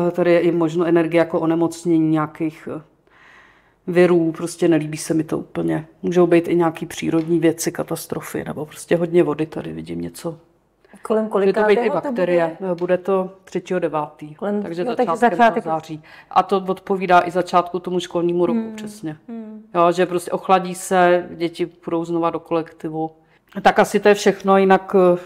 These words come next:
Speaker 1: Jupiter v blížencích zůstává, co jsem říkala, Saturn v rybách taky retrográdní, Neptun. A ještě poslední, Uran dne prvního devátý zahajuje svůj také retrográdní pohyb, takže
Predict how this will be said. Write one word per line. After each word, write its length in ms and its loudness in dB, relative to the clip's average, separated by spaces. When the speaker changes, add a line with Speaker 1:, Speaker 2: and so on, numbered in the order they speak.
Speaker 1:
Jupiter 460 2
v 40 0
blížencích 500 -2
zůstává, 480 0
co 100 -10
jsem 100 -4
říkala, 280 -2
Saturn 520 0
v 140 -4
rybách 400 4
taky 320 -4
retrográdní, 680 0
Neptun. 380 -4
A 100 4
ještě 280 0
poslední, 500 2
Uran 400 4
dne 200 2
prvního 420 0
devátý 680 2
zahajuje 420 2
svůj 220 -10
také 340 2
retrográdní 720 -4
pohyb, 280 -8
takže 380 0